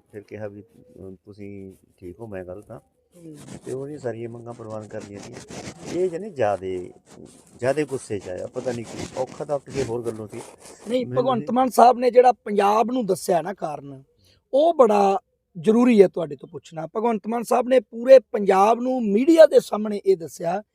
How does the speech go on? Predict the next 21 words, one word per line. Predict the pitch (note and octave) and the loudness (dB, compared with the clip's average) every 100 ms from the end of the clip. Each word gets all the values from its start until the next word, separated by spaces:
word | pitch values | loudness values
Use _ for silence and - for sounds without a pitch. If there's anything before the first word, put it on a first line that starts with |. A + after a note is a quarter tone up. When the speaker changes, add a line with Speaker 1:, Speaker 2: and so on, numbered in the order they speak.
| _ _ _ - | _ _ _ -6
Speaker 2:
ਵੀ | C4 | -2
ਮੈਂ | A3+ A#3+ C#4 A#3 | 2 2 6 8
ਇਸ | A#3 | 6
ਕਰਕੇ | - B3 - A#3 | 6 -2 0 2
ਔਖਾ | G3 - G#3 | 0 -2 -8
ਵੀ | G#3 B3 | -6 4
ਇਹ | A#3+ A#3+ | 8 10
ਰੋਜ਼ | G#3 G3+ G#3 | 12 12 12
ਰੇਲਾਂ | G3+ F#3 F#3+ G3 | 10 10 4 8
ਰੋਕ | G3+ G#3 | 6 6
ਲੈਂਦੇ | G#3+ G#3 G#3+ | 0 4 4
ਨੇ, | G#3+ G#3+ | 4 2
ਰੋਜ਼ | F#3+ F#3+ | 4 4
ਬੱਸਾਂ | E3+ D#3+ - F#3+ | 2 -4 -2 4
ਰੋਕ | G3+ G3+ G#3+ | 6 6 2
ਲੈਂਦੇ | G#3 G#3 | 0 4
ਨੇ, | G#3 A3 A3+ _ - _ G3+ | 4 2 -8 _ -20 _ 2
ਔਰ | A3+ | 2
ਹੁਣ | E3 A3 C4+ | 4 6 6
ਵੀ | C4+ A#3 A#3 D4 - _ - | 6 4 2 -2 -8 _ -2
ਮੈਂ | G#3+ A#3 | 2 2